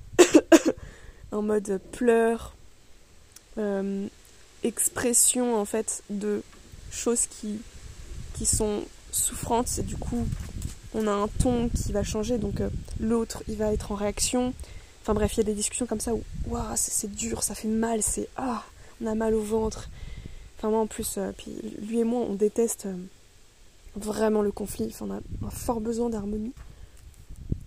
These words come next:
On, on supporte pas les émotions, euh, bah, l-,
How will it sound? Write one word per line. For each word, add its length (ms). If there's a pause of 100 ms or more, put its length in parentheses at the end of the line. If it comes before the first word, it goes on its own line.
(560)
On, 60 (300)
on 60
supporte 480
pas 140
les 240
émotions, 500
euh, 220 (1500)
bah, 120
l-, 160